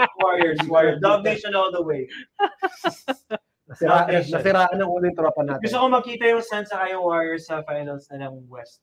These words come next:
Speaker 1: but
Speaker 2: Well, obviously, I'm gonna go Grizzlies. Break na tayo, pare.
Speaker 1: Break na tayo, come
Speaker 2: Break
Speaker 1: on.
Speaker 2: na tayo.
Speaker 1: Youth
Speaker 2: Yeah.
Speaker 1: versus experience, come on, bro.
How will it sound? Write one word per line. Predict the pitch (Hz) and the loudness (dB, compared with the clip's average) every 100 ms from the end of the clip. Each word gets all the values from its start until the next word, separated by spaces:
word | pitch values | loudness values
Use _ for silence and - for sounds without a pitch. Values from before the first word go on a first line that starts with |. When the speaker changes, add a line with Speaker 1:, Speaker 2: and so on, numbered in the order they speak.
| - | -18
Speaker 1:
but | 127 _ _ _ - | -18 _ _ _ -14
Speaker 2:
Well, | 113 110 - _ - | -12 -12 -14 _ -4
obviously, | 147 160 165 147 135 - | -4 -4 -4 -4 -4 -8
I'm | 127 | -8
gonna | 120 123 | -8 -8
go | 120 | -10
Grizzlies. | 113 113 - 110 _ _ _ _ _ _ - | -10 -12 -12 -16 _ _ _ _ _ _ -4
Break | 147 147 | -2 -2
na | - | -4
tayo, | 113 107 | -8 -10
pare. | 92 85 | -12 -6
Speaker 1:
Break | 135 151 190 | -4 -2 2
na | |
tayo, | 214 208 185 214 | 6 6 4 2
come | 220 | 4
Speaker 2:
Break | 214 | 4
Speaker 1:
on. | 196 | 2
Speaker 2:
na | 143 | -2
tayo. | 107 - _ _ _ | -8 -12 _ _ _
Speaker 1:
Youth | 233 285 285 - | 2 6 6 4
Speaker 2:
Yeah. | 214 | 0
Speaker 1:
versus | 233 233 247 | 2 2 -2
experience, | 269 - - 277 262 254 - | -8 -10 -6 -2 -2 -4 -8
come | 320 | -4
on, | 311 269 | -4 -4
bro. | 254 277 302 311 | -2 -2 -2 -6